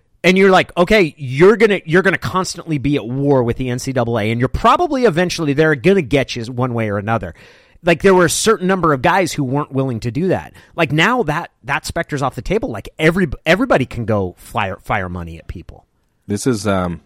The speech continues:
Speaker 2: we're coming into, like, the, the first, uh, like, potentially litigious transfer portal cycle
Speaker 1: <laughs>
Speaker 2: where you're gonna have a lot of guys who probably signed some stuff.
Speaker 1: Yeah.
Speaker 2: Um,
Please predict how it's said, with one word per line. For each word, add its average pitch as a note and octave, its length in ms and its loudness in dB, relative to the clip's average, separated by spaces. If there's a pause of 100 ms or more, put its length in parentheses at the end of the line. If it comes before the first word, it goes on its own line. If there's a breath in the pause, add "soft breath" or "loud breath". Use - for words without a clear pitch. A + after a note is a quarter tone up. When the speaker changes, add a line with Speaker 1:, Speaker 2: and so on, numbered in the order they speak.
Speaker 2:
we're G#2 140 -4
coming A2 320 -2
into, F#2 240 -2
like, D#2 180 -6
the, E2 140 -8
the E2+ 320 -4
first, - 640 -10 (760)
uh, C2+ 520 -8 (1080)
like, F2 180 -10
potentially F2+ 600 -6
litigious F2 680 -6
transfer F#2 460 -6
portal F2 360 -2
cycle F#2 520 -4 (500)
Speaker 1:
<laughs> - 480 -14
Speaker 2:
where F2+ 460 -2
you're G#2 140 -4
gonna F#2+ 200 -2
have F2 220 -2
a F#2 60 -2
lot E2 200 -2
of E2 80 -6
guys D#2 380 -2
who F2 100 -8
probably D#2 400 -4
signed D#2+ 400 -6
some E2+ 140 -8
stuff. F#2 520 -4 (120)
Speaker 1:
Yeah. G2+ 480 -6
Speaker 2:
Um, C#3 180 -12